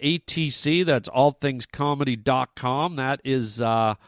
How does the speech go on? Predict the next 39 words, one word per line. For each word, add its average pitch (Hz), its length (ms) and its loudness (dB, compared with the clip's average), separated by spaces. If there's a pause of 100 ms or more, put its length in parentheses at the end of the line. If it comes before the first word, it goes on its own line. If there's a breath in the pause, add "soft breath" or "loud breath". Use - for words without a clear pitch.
(520 soft breath)
that 139 180 0
is 139 120 0
the 123 100 0
podcast 151 680 0
network 165 520 0
where 139 100 2
you 131 140 0
can 131 140 -4
also 147 380 4
find, 147 640 -2 (120)
uh, 135 260 2
the 127 100 0
Harland 147 400 4
Highway. 147 520 2
I 123 180 2
urge 127 400 -2
you 127 240 2
to 127 140 -2
tell 131 260 2
your 127 160 2
friends 156 540 -4
to 117 200 -4
listen 135 420 -2
there 175 320 4
and 123 180 -2
check - 320 -4
out 143 300 4 (380 soft breath)
A 147 160 2
T 147 260 -4
C 175 220 -4
for 143 260 -2
other 156 260 2
fine 151 600 -2
comedic 151 480 -2
podcasts. 156 680 2
Jake 147 300 -2
Johansson, 143 720 -2
Bill 139 240 2
Burr. 151 520 2